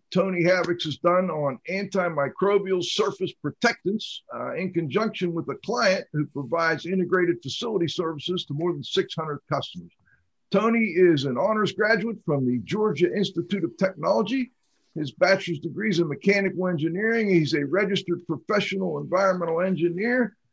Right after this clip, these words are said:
with over twenty-five years of experience in the industry. He's also a C I H and has volunteered on numerous A I H A and other committees. And he's also our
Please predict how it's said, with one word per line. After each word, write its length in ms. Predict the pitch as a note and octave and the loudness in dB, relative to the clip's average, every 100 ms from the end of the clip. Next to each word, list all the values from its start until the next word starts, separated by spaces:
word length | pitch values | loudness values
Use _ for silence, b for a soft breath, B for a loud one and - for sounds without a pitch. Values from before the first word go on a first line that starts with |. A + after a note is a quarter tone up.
| _ | _
with 180 | - F3 | -6 0
over 220 | F#3+ F#3 | 4 4
twenty-five 640 | E3+ F3+ G3+ F#3+ F#3+ F#3+ F3 | 2 -2 -2 0 4 4 4
years 220 | F#3 E3 | 4 2
of 60 | C#3 | 0
experience 560 | C#3+ - G3 G3 F3+ D#3+ | -8 -4 -2 0 0 -2
in 100 | D3 | -2
the 120 | F3 | -2
industry. 520 | G3+ G#3 - G#3+ G3+ | 0 -2 -4 -4 -2
He's 140 | F3 | 0
also 400 | F3 F#3+ - E3+ | 2 2 2 0
a 40 | D#3 | 0
C 340 | - - G3 | -2 -4 2
I 160 | F3+ F3 | 4 4
H 500 | F3 A#3 A#3 - - | 4 2 0 -4 -6
and 140 | D3+ D3 | -4 -2
has 240 | D3 D3 | -2 0
volunteered 560 | F3 F#3 F3 F#3 G3 E3+ | 0 2 0 -2 0 0
on 200 | D#3 E3+ | 0 0
numerous 420 | G3+ F#3+ D#3 - | 2 2 0 2
A 140 | F3+ F#3+ | 4 6
I 120 | F3+ | 6
H 340 | F3+ F#3+ F3+ | 6 4 4
A 440 | F3+ F3 F3 D#3 E3 | 4 4 4 4 2
and 80 | D#3+ D#3 | 2 0
other 200 | E3+ D#3+ | 0 -2
committees. 640 | D#3 D#3 G#3+ A3 G#3+ - - | -2 0 2 2 0 -4 -6
And 160 | E3 F3+ | -2 0
he's 160 | F3 | 2
also 500 | F#3 F#3+ F#3+ F#3+ F3+ - - | 4 4 4 2 2 -2 0
our 320 | E3+ D3+ C#3 | 2 4 0